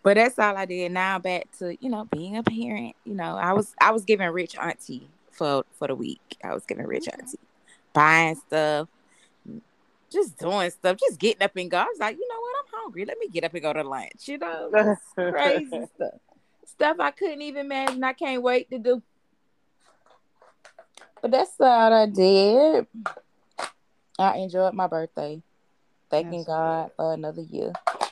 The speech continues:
Speaker 2: Amen.
Speaker 1: Ready for the big one next year.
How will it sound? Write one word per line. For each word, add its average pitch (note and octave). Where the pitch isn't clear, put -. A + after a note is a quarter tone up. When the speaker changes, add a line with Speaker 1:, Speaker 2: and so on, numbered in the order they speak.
Speaker 2:
Amen. C#3
Speaker 1:
Ready D#3+
for F#3
the F#3+
big F3
one D3
next -
year. D2